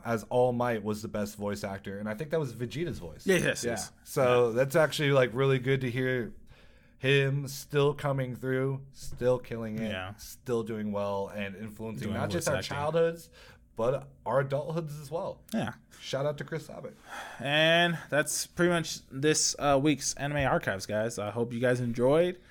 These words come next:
Speaker 2: Um, next week, we'll be back with, uh, Archives. We're finally gonna finish up and deliver on, uh, Speed Grapher.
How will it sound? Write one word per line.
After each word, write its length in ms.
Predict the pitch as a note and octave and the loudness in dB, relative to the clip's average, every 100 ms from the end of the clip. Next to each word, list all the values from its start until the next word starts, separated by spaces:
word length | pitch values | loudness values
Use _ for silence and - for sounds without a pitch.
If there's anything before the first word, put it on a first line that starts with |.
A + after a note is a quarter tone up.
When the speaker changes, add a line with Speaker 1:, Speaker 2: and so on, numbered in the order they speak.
| - - - | -20 -14 -2
Speaker 2:
Um, 260 | A#2+ A#2+ | 2 4
next 240 | B2+ C#3+ - | 4 2 2
week, 160 | C#3+ | 2
we'll 100 | B2+ C3 | 2 0
be 100 | A#2 | 2
back 340 | B2 C3 B2+ | 6 6 4
with, 400 | A#2 B2 B2+ B2+ - | 2 6 8 6 0
uh, 40 | A#2+ A2+ A2 | -4 -2 0
Archives. 720 | C3 B2+ C3+ G2+ F#2 F#2 - | 2 2 2 0 0 -4 -6
We're 460 | A2 A2 A2+ A2 A2+ - _ _ _ - | -6 -2 0 0 -4 -10 _ _ _ -6
finally 480 | B2 B2 C3+ C#3 C3 | 0 0 2 0 0
gonna 200 | C3 B2+ | 0 0
finish 360 | C#3+ C3+ C3 | 0 0 2
up 300 | C#3+ F3+ - - | 4 4 2 -4
and 380 | C3 C#3 C#3+ C3+ | 0 0 0 0
deliver 640 | B2+ C#3 E3 C3+ C3 C3 | 2 6 6 6 2 2
on, 500 | B2 C3+ C#3+ D3 D3 C#3 - - - _ _ | -2 -2 0 0 -2 -8 -18 -20 -20 _ _
uh, 560 | A#2+ B2+ C3 C3 C3+ C3+ - | -2 2 4 4 2 0 -4
Speed 300 | - F3+ E3 | -2 0 4
Grapher. 420 | C3+ G#2 - G2 | 2 2 -2 -8